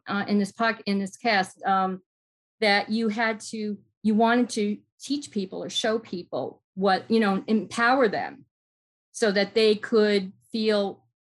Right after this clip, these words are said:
good about themselves and, and their own guidance. And,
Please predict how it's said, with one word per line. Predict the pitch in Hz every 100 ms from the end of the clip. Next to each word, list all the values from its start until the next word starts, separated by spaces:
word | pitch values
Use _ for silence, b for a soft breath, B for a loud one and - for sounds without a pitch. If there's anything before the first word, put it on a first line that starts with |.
| -
good | 226 226
about | 208 196 185 - -
themselves | 165 185 - 247 262 262 -
and, | 190 185 -
and | 185 -
their | 190 190
own | 220 285
guidance. | 214 - - - - -
And, | 190 190